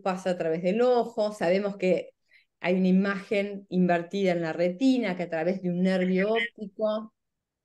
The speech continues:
la imagen va al cerebro y se genera así la imagen correcta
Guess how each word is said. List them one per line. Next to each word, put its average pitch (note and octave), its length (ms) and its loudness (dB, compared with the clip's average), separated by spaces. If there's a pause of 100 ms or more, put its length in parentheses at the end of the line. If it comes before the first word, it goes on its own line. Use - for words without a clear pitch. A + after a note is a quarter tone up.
(140)
la F#3 140 -2
imagen F#3+ 500 0
va F#3+ 60 2
al G#3+ 100 2
cerebro F#3+ 880 0 (640)
y A3 380 -4 (100)
se - 200 -6
genera F#3 360 0
así F#3 540 -2 (120)
la F#3 140 4
imagen F#3 500 2
correcta F3+ 840 0